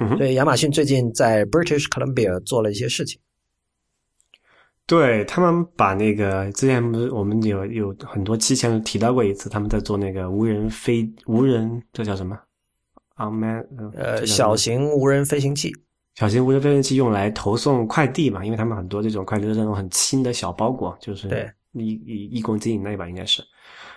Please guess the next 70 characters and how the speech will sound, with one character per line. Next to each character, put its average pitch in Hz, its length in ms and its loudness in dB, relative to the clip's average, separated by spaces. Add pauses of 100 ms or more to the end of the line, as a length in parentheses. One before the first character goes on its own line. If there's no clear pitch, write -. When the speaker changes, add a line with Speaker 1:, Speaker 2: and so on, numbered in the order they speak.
(400)
Speaker 1:
啊， 95 220 -8
这 117 120 -2
样 110 80 2
的 104 40 0
话 104 120 0
用 110 120 0
那 107 80 0
个 101 120 -2
无 101 40 -2
人 110 80 0
飞 113 140 0
行 113 100 2
器， 107 220 -2
就 107 140 -4
它 107 240 -2
负 131 260 0
重 110 260 2
还 107 140 -4
是 104 80 -2
可 - 220 -2
以 117 80 2
的， - 240 -6
然 95 120 -6
后 98 60 -4
它 - 80 -4
可 107 140 -4
以 104 80 0
很 95 180 -8
快 110 220 -2
速 107 180 -6
的 95 180 -8 (400)
在 101 220 -4
空 110 240 -2
中 107 220 -2
可 104 100 -4
以 98 80 -4
直 101 160 -4
线 117 240 0
给 101 80 -6
你 98 80 -4
飞 113 180 0
过 120 140 2
来， 92 220 -2
然 95 100 -2
后 95 60 -2
怎 98 120 -8
么 90 80 -6
样 90 80 -6
给 92 60 -6
你 90 60 -8
丢 98 200 -2
一 98 40 -6
下。 98 160 -6 (240)
Speaker 2:
是。 104 260 -6 (320)
Speaker 1:
然 135 160 0
后 202 240 4
他 180 140 2
们 185 160 6
之 - 260 0
前 160 120 6
是 156 40 2
在 156 100 4
美 104 160 2
国 98 300 0
国 98 180 -2
内 113 240 4
的， 95 180 0
在 107 220 2
那 104 140 2
个， 92 320 -2